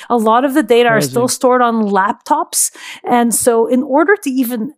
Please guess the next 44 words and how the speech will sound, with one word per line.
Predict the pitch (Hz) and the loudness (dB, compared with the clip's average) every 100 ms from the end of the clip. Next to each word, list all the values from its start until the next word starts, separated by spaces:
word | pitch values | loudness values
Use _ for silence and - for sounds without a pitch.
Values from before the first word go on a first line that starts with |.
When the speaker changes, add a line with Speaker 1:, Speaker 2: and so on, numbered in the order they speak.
| - | 2
Speaker 1:
amalgamate | 214 208 220 339 339 294 220 196 | 4 6 4 2 2 2 0 -2
that | 196 175 - | -2 -4 -6
and | 214 208 - | -8 -8 -10
curate | - 294 330 302 226 | -6 -2 2 2 2
it | 185 175 | -2 -4
and | 196 196 | -8 -6
organize | 233 285 294 254 208 190 | -6 -2 2 2 2 0
it | 202 | -4
in | 202 | -4
a | 202 | -4
way | 208 | -2
that | 202 208 | -4 -6
makes | 202 - | -8 -6
it | 196 | -8
accessible | 190 254 262 247 202 - | -6 -6 -4 -2 -4 -4
is | 208 185 | -6 -6
really | 190 175 180 | -8 -6 -8
hard. | - 285 320 202 175 | -2 0 0 -2 -6
And | 190 196 196 196 - - - | -6 -2 -2 -4 -10 -20 -6
it's | 247 233 - - - | -6 -6 -14 -20 -12
years | 208 190 277 403 392 277 | -6 0 2 4 2 2
and | 254 | 0
years | 240 240 196 | 2 0 0
of | 214 190 _ - - _ _ - | -2 -6 _ -20 -20 _ _ 2
work, | 285 294 226 _ - - - - - - | 2 2 -6 _ -16 -16 -20 -20 -16 0
uh, | 226 226 | 2 2
that | 220 226 | 2 0
often | 226 254 - 330 | 2 0 2 0
people | 294 285 | 0 0
are | 277 | 2
not | 247 233 - | 4 2 2
willing | 220 220 220 226 | 2 2 0 -4
to | 240 | -8
put | 226 240 | -6 2
in. | 330 302 | 4 4
And | 226 | 2
when | 220 226 | 0 -2
they | 233 | -2
do, | 202 339 330 | 0 0 0
the | 226 220 | -2 -4
data | 214 220 | -2 -2
is | 220 196 | -4 -2
often | 190 190 - | -2 -2 -8
obsolete. | 180 180 - 202 214 226 - - | -8 -6 -6 -6 -6 -6 -10 -20